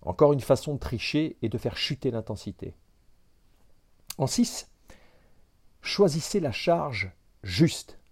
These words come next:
c'est-à-dire le poids qui vous permettra d'aller jusqu'à la faillite musculaire tout en réalisant votre mouvement dans le respect des paramètres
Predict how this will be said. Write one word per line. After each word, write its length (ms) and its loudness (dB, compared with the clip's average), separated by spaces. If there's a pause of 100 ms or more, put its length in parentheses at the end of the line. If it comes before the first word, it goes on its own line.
(380)
c'est-à-dire 360 2
le 120 2
poids 280 0
qui 100 -8
vous 100 -2
permettra 420 -2
d'aller 160 -2
jusqu'à 220 -2
la 100 -2
faillite 480 2
musculaire 500 -2
tout 180 -10
en 60 0
réalisant 500 0
votre 220 -6
mouvement 380 -4
dans 120 -4
le 80 0
respect 480 0
des 120 -2
paramètres 600 -2